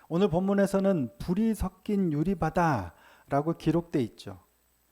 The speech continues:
이게 사 장 육 절에서도 나왔던 유리바다하고 동일한 건데요. 오늘 본문에서는 달라산 휘알리넨으로 번역됐어요. 유리바다, 달,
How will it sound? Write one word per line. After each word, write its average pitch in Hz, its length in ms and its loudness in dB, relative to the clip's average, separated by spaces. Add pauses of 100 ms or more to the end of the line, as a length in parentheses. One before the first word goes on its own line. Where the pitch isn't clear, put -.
(100)
이게 170 220 2
사 - 260 -6
장 208 420 -2
육 139 240 -6
절에서도 196 520 2
나왔던 160 500 0
유리바다하고 151 960 -2
동일한 170 420 -2
건데요. 147 460 -2 (720)
오늘 170 320 6
본문에서는 185 1200 4 (500)
달라산 175 840 2
휘알리넨으로 151 1700 0
번역됐어요. 117 640 -8
유리바다, 127 460 -4 (100)
달, 143 300 -2